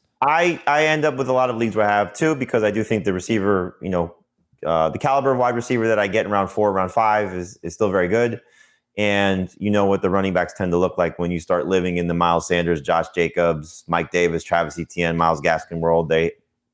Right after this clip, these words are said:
all can be very good, but there's so much risk involved that,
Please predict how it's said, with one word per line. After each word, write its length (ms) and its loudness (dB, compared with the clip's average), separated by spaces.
all 220 0
can 180 -2
be 100 2
very 260 2
good, 380 0
but 140 -2
there's 180 -2
so 100 0
much 220 0
risk 220 -2
involved 420 0
that, 220 -2